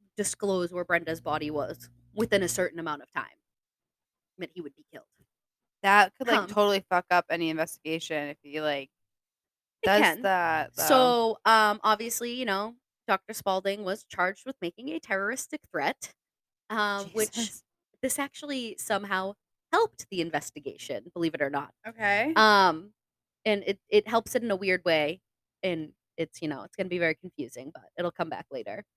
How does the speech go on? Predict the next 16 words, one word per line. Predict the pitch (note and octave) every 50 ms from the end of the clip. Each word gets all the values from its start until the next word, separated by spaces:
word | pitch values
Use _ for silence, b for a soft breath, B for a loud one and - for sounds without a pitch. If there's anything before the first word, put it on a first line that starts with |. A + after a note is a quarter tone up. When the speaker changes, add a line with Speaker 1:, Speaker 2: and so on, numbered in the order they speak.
| _ _ _ _ -
Speaker 1:
But, | A3 G#3 G3 F#3+ F#3 - _ _ _ _ _ _ _ _ _ -
uh, | G#3 G3+ G3 F3+ E3+ E3+ - - _ -
basically, | A#3+ B3 A#3+ - B3 - A3+ A3
you | G3+ G3
know, | F#3+ F#3 F#3+ G3 G3+ - _ _ _ _ _ _ _ _
because | - G#3 - G3+ F#3+
Doctor | - G#3+ F#3+ _ - F#3
Spalding | - - F3+ F3 F3 E3+ E3
was | F3 F3
being | - F3 E3 D#3+
charged | - G3+ F#3+ G3 G3 -
with | - -
making | F#3 E3+ - F3 F3
terroristic | - F#3 D#3+ D3+ D#3+ - _ _ _ _
threat, | - G3 F3+ E3 D3 - _ _ _ _ _ _ _ _ -
both | A3 G#3 G#3